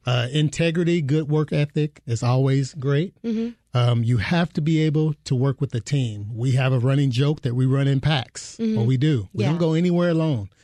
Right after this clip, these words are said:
Speaker 1: There's always at least one other person there with you.
Speaker 2: Mm-hmm.
Speaker 1: And then the, uh, the biggest thing, I think, or not the biggest, but one of the biggest is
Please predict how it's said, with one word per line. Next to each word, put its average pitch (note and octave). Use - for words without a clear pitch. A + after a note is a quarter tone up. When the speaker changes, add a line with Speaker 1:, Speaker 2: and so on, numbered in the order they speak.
Speaker 1:
There's A#2+
always C#3+
at B2+
least D#3
one C3+
other B2+
person C3+
there B2
with B2+
you. G2
Speaker 2:
Mm-hmm. G#3
Speaker 1:
And B2+
then C3
the, B2+
uh, A#2+
the A#2
biggest F#3+
thing, C3
I A2
think, C3
or A#2+
not B2
the A#2
biggest, B2+
but A#2+
one C3
of F#3
the C3+
biggest A2+
is A2+